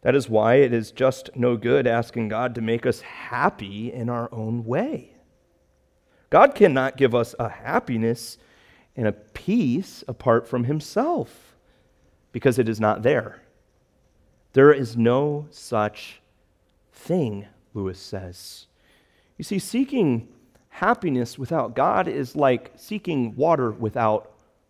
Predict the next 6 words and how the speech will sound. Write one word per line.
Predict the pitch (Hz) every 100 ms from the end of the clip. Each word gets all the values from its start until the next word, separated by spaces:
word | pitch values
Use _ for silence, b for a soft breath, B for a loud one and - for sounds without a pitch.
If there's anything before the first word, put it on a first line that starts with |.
| _
wet, | 120 - - - - _ _ _ _ _ _ _ _ _ -
or | 147
seeking | - 226 - 185 135 127
sunshine | - 175 180 185 - 127 110 110 113
without | 120 - 135 127 120 120 - - b b b b _
light. | 113 117 107 - - -